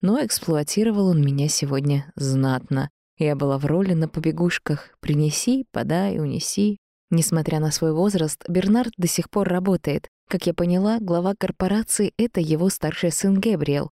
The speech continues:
а младший — его правая рука. А вообще, мистер Ливингстон очень даже интересный мужичок.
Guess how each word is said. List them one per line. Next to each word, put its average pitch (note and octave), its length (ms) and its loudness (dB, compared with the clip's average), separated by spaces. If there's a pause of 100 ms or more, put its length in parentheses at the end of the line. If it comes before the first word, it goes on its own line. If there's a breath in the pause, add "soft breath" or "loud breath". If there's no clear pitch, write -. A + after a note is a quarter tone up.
а D3 100 -2
младший — D#3+ 540 0 (120)
его D#3+ 260 0
правая C#3 380 0
рука. C#3+ 320 -2 (240)
А A3+ 80 0
вообще, C4+ 260 0
мистер G#3+ 380 0
Ливингстон G#3 600 2
очень G3+ 360 0
даже F3 260 2
интересный E3+ 540 2
мужичок. C#3+ 580 0